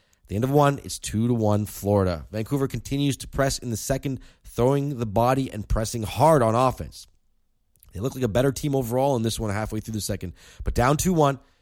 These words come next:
they take an offensive zone penalty to give the Panthers their second power play of the evening. And boy, do they wish they didn't do that, 'cause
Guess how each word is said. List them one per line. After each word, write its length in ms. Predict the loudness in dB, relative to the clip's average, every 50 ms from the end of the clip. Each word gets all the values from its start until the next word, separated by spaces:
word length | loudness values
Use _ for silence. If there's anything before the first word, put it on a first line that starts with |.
| _ _ _ _ _ _ -18
they 60 | -12
take 160 | -8 -6 -4
an 60 | 0
offensive 460 | 0 0 2 4 2 2 2 2 0
zone 260 | 0 2 2 2 2 4
penalty 460 | 4 4 4 4 4 2 0 -2 -4
to 100 | -4 -6 -6
give 120 | -6 -6
the 60 | -4
Panthers 400 | 0 0 0 2 0 -2 -2 -2
their 100 | -2 -2
second 500 | -2 0 2 2 2 2 2 -2 -2 0
power 320 | 0 0 2 2 2 0 0
play 240 | -2 -4 -6 -6
of 100 | -6 -8
the 200 | -10 -10 -6 -4
evening. 300 | -2 -2 -2 -4 -6 -10 -10
And 160 | -12 -6 0
boy, 340 | 4 4 6 4 4 0 -6 -12 _ _ _ -20 -20 -20 -20 _ _ _ -16 -8
do 60 | -4
they 120 | 0 2 6
wish 220 | 6 6 6 4
they 100 | 4 4
didn't 200 | 4 4 4 6
do 160 | 6 6 8
that, 280 | 8 6 4 2 0 -4
'cause 300 | -8 -8 -8 -10 -12